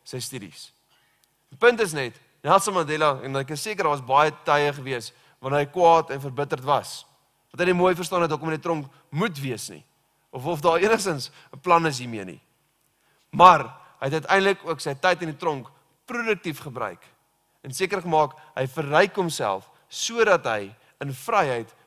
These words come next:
be-, 'n beter man en uiteindelik 'n beter leier sou wees. So my eerste punt is dit, leer die les terwyl daar 'n beperking op jou lewe is. Maak seker jy gooi daai beperking af. Maar terwyl, voor jy daai beperking dan afgooi, of as dit nog nie vir jou moontlik is nie,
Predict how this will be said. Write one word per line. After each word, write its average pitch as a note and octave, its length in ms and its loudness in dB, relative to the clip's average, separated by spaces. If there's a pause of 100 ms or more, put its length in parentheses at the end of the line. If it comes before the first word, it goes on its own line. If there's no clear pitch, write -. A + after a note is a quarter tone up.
be-, A#2 300 -10
'n C3+ 220 -8
beter E3 400 -4
man B2 280 -6
en A2+ 60 -10
uiteindelik C3+ 400 -6
'n A2+ 100 -12
beter B2 280 -10
leier G#2+ 240 -6
sou G2+ 200 -12
wees. F2 380 -18 (680)
So - 120 -14
my G3 60 -2
eerste A3 220 4
punt F3+ 200 -4
is C#3+ 120 -6
dit, B2 200 -6 (420)
leer F#3 380 0
die F3 140 0
les B2+ 400 -8 (280)
terwyl F3 400 6
daar G#3+ 180 6
'n E3+ 60 6
beperking E3+ 520 0
op D3 80 -8
jou C#3+ 120 -8
lewe C3 340 -2
is. - 240 -12 (480)
Maak F#3 300 6
seker E3 480 -4 (240)
jy E3+ 180 2
gooi F3 420 0
daai C#3 180 2
beperking C#3 520 -2
af. A2 320 -6 (680)
Maar C3+ 120 -12
terwyl, E3+ 320 0
voor A#3+ 180 -4
jy A#3 80 2
daai G3 140 8
beperking E3 480 0
dan C3+ 140 -6
afgooi, D#3+ 400 0
of A2 100 -10
as A#2 100 -16
dit A#2 100 -16
nog C#3 140 -10
nie F3+ 60 -14
vir F#3+ 80 -10
jou E3 100 0
moontlik E3 340 -2
is A#2 160 -10
nie, G#2+ 160 -16